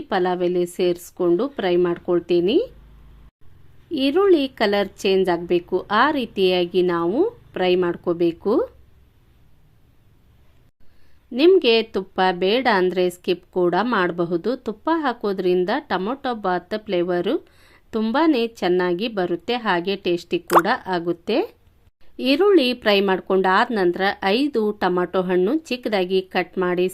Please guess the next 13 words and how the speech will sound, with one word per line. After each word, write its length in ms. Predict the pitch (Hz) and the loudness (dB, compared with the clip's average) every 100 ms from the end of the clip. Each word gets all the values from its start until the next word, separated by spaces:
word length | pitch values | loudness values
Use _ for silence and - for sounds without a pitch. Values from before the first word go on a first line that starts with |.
| - | -2
ಸೇರಿಸ್ಕೊಂಡು 720 | 180 175 - 190 180 180 269 480 - - - - - | -2 -4 -8 0 2 4 2 0 -6 -20 -20 -20 -2
ಫ್ರೈ 160 | 208 196 190 | 2 4 2
ಮಾಡ್ಕೊಳ್ತಾ 480 | 180 - 180 - 185 180 | 0 -2 -4 -2 0 0
ಇದ್ದೀನಿ. 340 | 185 185 240 508 - _ _ _ _ - - - - 233 | 2 2 2 0 -4 _ _ _ _ -20 -20 -20 -4 0
ಟೊಮೊಟೊ 420 | 240 339 415 370 320 | 2 2 2 2 2
ಹಣ್ಣು 320 | 240 220 208 208 208 | 0 0 2 2 2
ನೀಟಾಗಿ 600 | 190 185 185 180 180 302 453 - | 2 2 0 -2 0 0 0 -2
ಫ್ರೈ 180 | 190 185 | 0 2
ಮಾಡ್ಕೋಬೇಕು, 680 | 185 170 - 175 180 175 220 302 523 - _ _ _ _ _ 233 | 0 -2 -4 0 0 0 0 0 0 -6 _ _ _ _ _ 0
ಮೆತ್ತಗೆ 540 | 285 381 262 226 202 202 - 185 | 0 0 0 0 0 -2 0 0
ಆಗಬೇಕು, 420 | 180 175 180 175 - 190 240 | 0 0 -2 -2 -4 2 2
ಆ 20 | 302 | 2
ರೀತಿಯಾಗಿ 580 | 226 - 190 180 175 | -2 -2 0 2 0